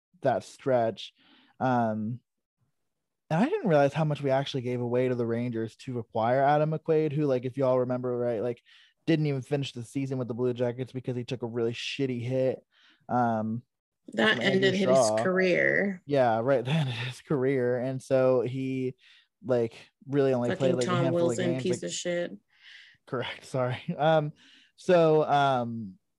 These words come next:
Speaker 1: so yeah, so he, like, we traded away two draft picks, and,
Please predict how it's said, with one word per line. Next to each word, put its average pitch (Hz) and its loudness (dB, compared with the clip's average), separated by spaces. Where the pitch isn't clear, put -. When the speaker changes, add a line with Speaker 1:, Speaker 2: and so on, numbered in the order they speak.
Speaker 1:
so 175 -4
yeah, 143 4
so 139 -4
he, 156 -2
like, 120 0
we 165 -2
traded 170 0
away 131 2
two 175 0
draft 147 2
picks, 135 -4
and, 139 -4